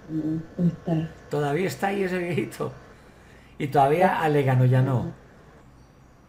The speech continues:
Speaker 1: No,
Speaker 2: Ya.
Speaker 1: ya no lo siento.
Speaker 2: No, pues ya con qué alientos van a alegar. Mejor dicho, ya ni tomando Viagra alegan.
Speaker 1: Ya no está.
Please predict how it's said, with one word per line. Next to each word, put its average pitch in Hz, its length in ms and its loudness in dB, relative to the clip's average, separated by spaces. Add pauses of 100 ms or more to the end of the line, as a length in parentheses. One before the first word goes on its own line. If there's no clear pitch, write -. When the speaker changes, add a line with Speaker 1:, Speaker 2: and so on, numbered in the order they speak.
(320)
Speaker 1:
No, 170 260 -2 (240)
Speaker 2:
Ya. - 240 0
Speaker 1:
ya 196 80 0
no 196 120 2
lo 202 140 4
siento. 160 380 2
Speaker 2:
No, 143 160 -2
pues 117 120 -2
ya 104 140 -4
con 113 180 -6
qué 117 120 -4
alientos 110 420 -4
van 110 160 -4
a 113 60 -4
alegar. 107 400 -8 (400)
Mejor 135 160 0
dicho, 156 220 -4
ya 135 160 2
ni 185 140 -2
tomando 131 540 2
Viagra 123 540 0 (260)
alegan. 113 640 0 (2750)
Speaker 1:
Ya 190 140 4
no 180 100 -2
está. 160 420 -8